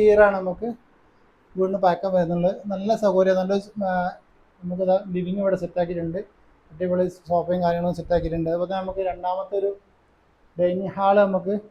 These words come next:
ഇവിടെ സെറ്റാക്കിയിട്ടുണ്ട്. നല്ല ഷോക്കേസും കാര്യങ്ങളൊക്കെ ആയിട്ട്. അപ്പോൾ ഡൈനിങ് ഹാളും കാര്യങ്ങളൊക്കെ ഒന്ന് സൂക്ഷിച്ചോളി. അതുപോലെ തന്നെ നമുക്കിത് ഇവിടെ ഹാൻഡ് വാഷിനായിട്ടൊരു പ്രത്യേക ഒരു ഏരിയ ക്രിയേറ്റ് ചെയ്തിട്ടുണ്ട്.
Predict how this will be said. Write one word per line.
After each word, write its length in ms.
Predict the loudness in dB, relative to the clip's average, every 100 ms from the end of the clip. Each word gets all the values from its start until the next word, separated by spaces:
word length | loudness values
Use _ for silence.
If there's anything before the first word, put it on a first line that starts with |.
| _ _ _ _ _ -16 -16 -14 -18 -20 _ _
ഇവിടെ 160 | 0 2 2
സെറ്റാക്കിയിട്ടുണ്ട്. 540 | 0 2 2 0 2 2 2
നല്ല 140 | 2 2
ഷോക്കേസും 440 | 4 2 2 -2 0
കാര്യങ്ങളൊക്കെ 480 | 0 0 -2 -4 0
ആയിട്ട്. 220 | -2 -4 -16 _ _ _ _ _ _ _ _ _ _ _ _ _ _
അപ്പോൾ 240 | -8 -2 -2 2
ഡൈനിങ് 280 | 0 2 0
ഹാളും 180 | 0 0
കാര്യങ്ങളൊക്കെ 400 | 0 0 -2 -2 -2
ഒന്ന് 140 | -2 -6 -10 -18 -12
സൂക്ഷിച്ചോളി. 420 | -12 -6 -6 -6 -10
അതുപോലെ 200 | -6 -2 0
തന്നെ 120 | 0
നമുക്കിത് 300 | -2 -2 0 2
ഇവിടെ 180 | 0 -2 -6 _ _ -8
ഹാൻഡ് 200 | -6 0
വാഷിനായിട്ടൊരു 480 | 0 2 0 2 -2
പ്രത്യേക 280 | -4 4 6 6
ഒരു 80 | 2 2
ഏരിയ 220 | 0 0 -2 -4 _ _ _ _ _ _ _ _ _ _ _ _ _ _
ക്രിയേറ്റ് 240 | -6 -2 0
ചെയ്തിട്ടുണ്ട്. 380 | 0 2 2